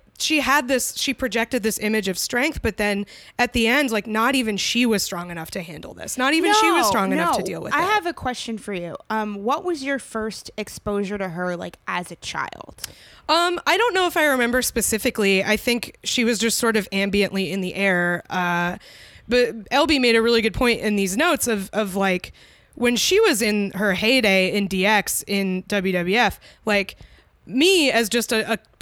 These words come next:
Speaker 1: kid who didn't watch wrestling, like, I don't know who Triple H is. I know who Chyna is.
Speaker 2: Yeah,
Speaker 1: She was,
Speaker 2: yeah.
Speaker 1: like, on par with The Rock, like, a hundred percent bigger than anybody else.
Speaker 2: Yeah, I think the first wrestlers who I knew who they were, because wrestling just hit in terms of, like,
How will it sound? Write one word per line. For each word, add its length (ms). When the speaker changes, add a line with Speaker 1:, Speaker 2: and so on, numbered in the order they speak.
Speaker 1:
kid 180
who 80
didn't 200
watch 200
wrestling, 380
like, 180
I 60
don't 120
know 100
who 60
Triple 320
H 220
is. 220
I 100
know 200
who 100
Chyna 400
is. 320
Speaker 2:
Yeah, 340
Speaker 1:
She 220
was, 180
Speaker 2:
yeah. 60
Speaker 1:
like, 220
on 220
par 240
with 200
The 100
Rock, 360
like, 280
a 60
hundred 320
percent 500
bigger 260
than 140
anybody 520
else. 320
Speaker 2:
Yeah, 440
I 120
think 420
the 140
first 760
wrestlers 640
who 100
I 60
knew 120
who 100
they 120
were, 220
because 400
wrestling 440
just 320
hit 400
in 120
terms 340
of, 120
like, 260